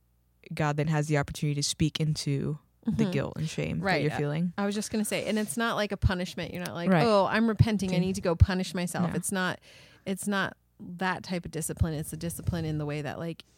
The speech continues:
Speaker 2: y-, you're leaving space for God to speak to you and,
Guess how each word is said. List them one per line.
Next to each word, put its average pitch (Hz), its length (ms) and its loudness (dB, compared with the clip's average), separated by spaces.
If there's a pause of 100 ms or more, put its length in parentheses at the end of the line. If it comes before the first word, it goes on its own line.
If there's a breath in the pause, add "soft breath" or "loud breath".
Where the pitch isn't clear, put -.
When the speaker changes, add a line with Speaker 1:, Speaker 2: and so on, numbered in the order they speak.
(380)
Speaker 2:
y-, - 140 -16
you're 185 240 -4
leaving 180 320 -2
space - 380 -8
for 160 120 -10
God 147 400 -6
to 151 520 -8 (1160)
speak - 360 -8
to - 160 -10
you 95 440 -8
and, 156 460 -6